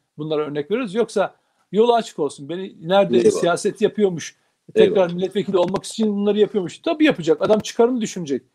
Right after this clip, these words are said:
Speaker 1: Yani çıkar her şeyden önemli onlar için. Bize ne?
Speaker 2: Peki. Ben de birkaç kelam etmek isterim,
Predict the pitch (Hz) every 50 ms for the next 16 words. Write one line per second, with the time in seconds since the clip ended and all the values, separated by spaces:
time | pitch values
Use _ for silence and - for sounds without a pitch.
0 | _ _ _ _ - 151 160 160 165 160 - 110 107 _ - - - 202 - 220
1 | 214 226 226 196 - 175 151 165 214 226 220 220 226 233 233 220 208 185 160 135
2 | - 143 135 120 120 143 202 196 175 117 - _ _ _ _ _ _ _ _ _
3 | _ _ _ _ _ _ _ _ _ _ _ _ _ _ _ _ - - 85 -
4 | - - _ _ _ _ _ _ _ _ _ _ _ _ _ _ _ _ _ -
5 | - - - 147 147 147 147 156 143 143 - - 131 123 131 135 135 131 123 -
6 | 123 117 - - - 127 113 98 90 82